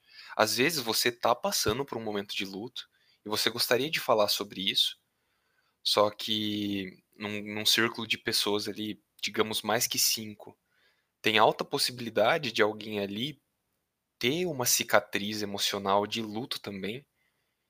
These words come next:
e essa pessoa ainda não tá muito em paz em relação a isso. E aí, se você traz esse assunto à tona, vai causar desconforto nela. E nós pensamos nessas coisas.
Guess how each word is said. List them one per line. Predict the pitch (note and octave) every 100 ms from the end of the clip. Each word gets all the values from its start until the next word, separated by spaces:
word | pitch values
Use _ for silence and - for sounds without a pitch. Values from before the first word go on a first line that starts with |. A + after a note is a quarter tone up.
| _ _
e | - G#2
essa | - -
pessoa | - - G#2+
ainda | G#2+
não | A2+ A#2
tá | - A#2
muito | C3 A#2+ A#2+
em | A2+
paz | - F#2+ B2 A#2
em |
relação | G2+ G#2 G2 - G#2 G2
a |
isso. | G2 B2+ - - _ _ _ _ _ _ _
E | G#2+
aí, | G#2
se | -
você | G#2+ - G#2+
traz | - G#2+
esse | G#2+ -
assunto | G#2 G#2 G#2
à | G2+
tona, | - G#2+ E3+ B2 G#2 _ _ _ _ _ _
vai | - G#2+
causar | A#2 B2+ C3+ B2+
desconforto | B2 - G#2 - F#2 F#2
nela. | F#2 F#2 - _ _ _ _ _ _ G2+
E | F#2+ F#2+
nós | G2+ G2
pensamos | - A3 A3+ - G3+ A#2+
nessas | G2+ G#2
coisas. | - F#2+ F#2 F2+